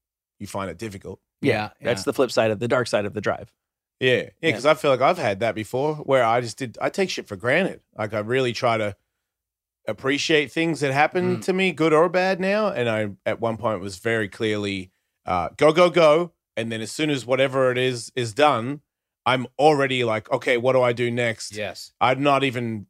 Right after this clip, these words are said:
Speaker 1: rejoicing for one second about something that
Speaker 3: <laughs>
Speaker 1: I probably put a year into and it happened. And I'm like, "Okay, but what do I gotta," and I'm like, "Dude,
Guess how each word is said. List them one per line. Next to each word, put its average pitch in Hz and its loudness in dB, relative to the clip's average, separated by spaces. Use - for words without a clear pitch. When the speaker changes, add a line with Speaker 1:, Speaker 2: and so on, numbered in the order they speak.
Speaker 1:
rejoicing 120 -4
for 110 -8
one 123 -2
second 113 -4
about 101 -4
something 117 -4
that 151 0
Speaker 3:
<laughs> - 0
Speaker 1:
I 110 -2
probably 120 -2
put 127 -4
a 123 -2
year 135 2
into 127 -2
and 123 -2
it 120 -8
happened. 135 -2
And 120 -2
I'm 123 2
like, 127 0
"Okay, 196 4
but 143 -2
what 170 2
do 185 2
I 160 0
gotta," 165 4
and 147 0
I'm 139 -2
like, 139 -2
"Dude, 240 -4